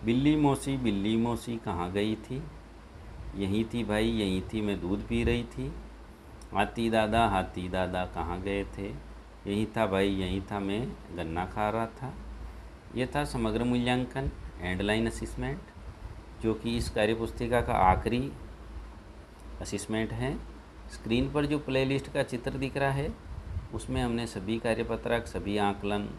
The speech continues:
के हल इसमें डाल रखे हैं। यहाँ से आप सभी के हल एक साथ भी देख सकते हैं।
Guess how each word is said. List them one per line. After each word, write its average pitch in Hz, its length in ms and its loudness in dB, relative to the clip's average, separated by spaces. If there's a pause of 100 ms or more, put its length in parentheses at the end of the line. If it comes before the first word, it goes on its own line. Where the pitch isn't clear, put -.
(240)
के 107 80 -4
हल 95 220 0
इसमें 95 340 -4
डाल 87 220 4
रखे 92 260 -4
हैं। 110 320 -8 (720)
यहाँ 117 200 4
से 139 160 -2
आप 131 160 4
सभी 110 300 -2
के 123 100 -2
हल 123 160 2
एक 95 160 4
साथ 98 200 2
भी 110 200 -4
देख 117 200 2
सकते 123 320 -6
हैं। 131 280 -8